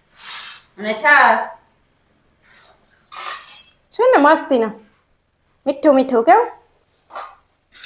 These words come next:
Speaker 2: બધાને બોલાય તો ખરી બપોરા કરવા. હાલો, હાલો.
Speaker 1: હાલો, હાલો એમ કે બધા હાલો બપોરા કરવા. અમે બેહી જઈએ.
Speaker 2: હમણાં કે હો શિવ. હાલો.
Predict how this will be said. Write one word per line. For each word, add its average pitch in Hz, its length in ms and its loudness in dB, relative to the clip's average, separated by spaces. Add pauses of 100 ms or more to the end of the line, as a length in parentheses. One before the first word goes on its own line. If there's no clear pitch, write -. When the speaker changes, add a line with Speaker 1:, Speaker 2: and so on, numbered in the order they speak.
(220)
Speaker 2:
બધાને 359 320 6
બોલાય 320 300 6
તો 370 80 4
ખરી 415 280 4
બપોરા 403 320 4
કરવા. 392 260 2
હાલો, 277 240 6
હાલો. 311 340 6 (200)
Speaker 1:
હાલો, - 260 -2
હાલો 285 340 2
એમ 269 240 -8
કે - 140 -20
બધા 202 260 0
હાલો 285 440 4
બપોરા 262 440 0
કરવા. 233 680 4 (480)
અમે 220 180 -12
બેહી 277 320 -4
જઈએ. 214 720 -4 (1400)
Speaker 2:
હમણાં 226 260 -4
કે 196 100 -6
હો 302 180 2
શિવ. 175 220 -8 (1900)
હાલો. 370 240 6